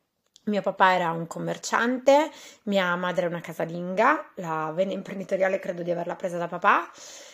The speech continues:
Ero una bambina con davvero tantissimi sogni, eh, troppi agli occhi del mondo esterno. Io infatti sono una multipotenziale, da sempre piena di mille interessi, con il costante bisogno di creare, sperimentare, ricevo-,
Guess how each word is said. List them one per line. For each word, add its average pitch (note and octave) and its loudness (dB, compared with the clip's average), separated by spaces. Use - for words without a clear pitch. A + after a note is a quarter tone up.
Ero D4+ 10
una B3 6
bambina G#3+ 4
con G#3+ 0
davvero G#3 4
tantissimi G#3 -2
sogni, G3+ 2
eh, F3+ 0
troppi A#3+ 0
agli F3+ -2
occhi F#3 -4
del F3 0
mondo E3+ -4
esterno. - -4
Io B3+ 8
infatti A3+ 4
sono G#3 0
una F#3 0
multipotenziale, F3+ 2
da G3 -2
sempre F#3+ -2
piena F#3 4
di F3+ -4
mille A3 2
interessi, B3 2
con G3 -8
il F3+ -6
costante G#3 -4
bisogno A3 -2
di A3 -4
creare, G#3 4
sperimentare, G3 2
ricevo-, F#3 -2